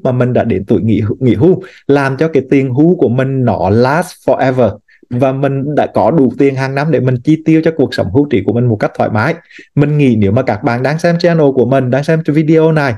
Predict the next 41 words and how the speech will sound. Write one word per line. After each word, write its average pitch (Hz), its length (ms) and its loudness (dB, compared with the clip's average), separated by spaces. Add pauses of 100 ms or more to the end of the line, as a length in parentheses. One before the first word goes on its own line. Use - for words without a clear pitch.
(240)
và 127 180 0
đã 131 200 -2
bắt 165 220 -4
đầu 135 220 0
suy 160 180 -2
nghĩ 139 180 0
đến 101 240 0
chuyện 117 180 2
về 131 140 2
hưu, 170 320 4
cho 151 60 2
dù 151 200 2
là 135 80 0
bạn 117 220 -2
năm 143 120 -2
lăm, 160 240 0
sáu - 280 -4
chục 123 180 0
tuổi, 117 220 4 (400)
thì 131 180 2
mình 135 180 -2
nghĩ 131 160 2
là 113 120 -2
các 107 180 -4
bạn 113 200 -2
sẽ 104 180 -2
rất 160 180 -2
là 143 160 2
tốt, - 320 0
bởi 123 220 2
vì 131 240 0
là 131 240 4 (340)
thật 127 180 -2
ra 143 120 0
những 135 200 -2
cái 120 100 0
này 135 340 0
á, 170 140 0
mình, 131 720 0
mình, 135 400 0 (360)
mình 135 360 0